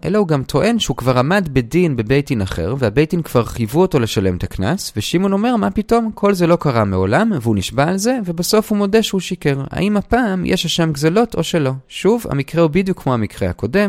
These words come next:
שהוא מכחיש שהוא אנס, רק שהפעם הוא לא רק מכחיש שהוא אנס, הוא גם מכחיש שהוא עמד בדין, ובסוף הוא מודה. אז לגבי זה, לפי רבנן עולה בגמרא שכאן יש אשם גזלות, כי הרי למה אמרנו מקודם שבקנס אין? כי גם אם היה מודה, הוא לא היה צריך לשלם, אבל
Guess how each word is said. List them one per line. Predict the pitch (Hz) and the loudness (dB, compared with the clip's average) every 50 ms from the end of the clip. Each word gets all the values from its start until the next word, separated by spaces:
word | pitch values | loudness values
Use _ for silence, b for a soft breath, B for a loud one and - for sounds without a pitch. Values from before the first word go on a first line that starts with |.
| 196 | 0
שהוא | 175 - - 117 113 | -4 -4 -2 -2 -2
מכחיש | 104 95 - - - 147 131 - | -2 -2 -4 -4 -2 -2 -2 -2
שהוא | - 92 85 | -2 -2 -2
אנס, | 80 80 95 139 214 220 - - - | -2 -2 -2 -2 -4 -4 -6 -8 -8
רק | - 123 - | -6 -6 -6
שהפעם | - - 156 147 147 - 233 247 214 | -4 -2 -2 -2 0 0 0 2 2
הוא | 165 147 | 2 2
לא | 156 170 | 2 2
רק | 190 185 - | 2 0 -2
מכחיש | 147 135 - - - 175 - | -4 -8 -6 -4 -4 -4 -4
שהוא | - - 175 175 | -2 -2 -2 0
אנס, | 180 220 269 240 202 196 - - | 0 0 0 -2 -2 -4 -6 -6
הוא | 151 143 | -4 -4
גם | 143 131 | -2 -4
מכחיש | 131 - - - 160 151 | -4 -4 -4 -4 -4 -2
שהוא | - - 120 | 0 2 2
עמד | 104 104 101 98 87 | 2 2 0 0 0
בדין, | 85 92 92 - 214 247 247 233 208 | -2 -4 -2 0 0 0 0 -2 -4
ובסוף | 175 175 170 185 175 - 220 214 - - | -4 -4 -2 -2 0 0 0 0 0 -2
הוא | 165 | -4
מודה. | 160 160 147 110 101 90 95 98 - | -2 -2 -2 -4 -4 -6 -6 -8 -10
אז | - 98 104 | -10 -8 -6
לגבי | 110 117 120 131 185 226 220 | -4 -2 -2 0 0 0 0
זה, | 165 143 165 175 143 135 127 | 0 0 0 0 0 0 -2
לפי | 110 107 - - 202 | -6 -6 -4 -2 0
רבנן | 202 202 175 175 160 160 165 165 160 | 0 0 0 0 0 0 0 0 0
עולה | 147 147 160 | 2 2 2
בגמרא | 156 156 147 151 147 147 139 156 170 170 | 2 0 -2 -2 -2 -2 0 0 0 0
שכאן | - - - - - - 123 113 104 | -2 -4 -8 -4 0 0 2 2 2
יש | 95 98 127 139 131 - | 2 2 2 2 0 0
אשם | 92 - - 85 82 82 | -4 -4 -2 -2 -2 -4
גזלות, | 80 80 85 80 76 73 107 - - - - | -4 -4 -4 -4 -4 -4 -6 -8 -10 -12 -8
כי | - 98 | -6 -4
הרי | 90 90 92 | -2 0 0
למה | 107 131 151 143 | 2 2 2 2
אמרנו | 123 117 113 110 107 | 2 2 0 2 0
מקודם | 101 95 - - 110 101 101 90 | 0 0 0 0 0 0 0 -2
שבקנס | 87 - 95 90 90 - - 104 98 92 - - | -2 -2 -4 -4 -6 -6 -4 -4 -4 -4 -4 -4
אין? | 67 76 76 87 120 120 | -6 -6 -6 -6 -8 -10
כי | - - - | -12 -10 -6
גם | 104 110 131 147 | -4 -2 0 0
אם | 139 117 | 0 0
היה | 113 120 131 | 0 0 0
מודה, | 131 123 113 113 160 208 214 160 151 | 0 -2 -2 0 0 0 0 0 -2
הוא | 143 120 | -2 0
לא | 110 113 | 0 2
היה | 117 107 | 0 0
צריך | - - 107 - | -2 -4 -6 -6
לשלם, | 101 92 - - 123 185 202 107 80 | -6 -4 -4 -2 -2 -2 -2 -2 -4
אבל | 73 - 80 82 82 | -6 -8 -8 -8 -8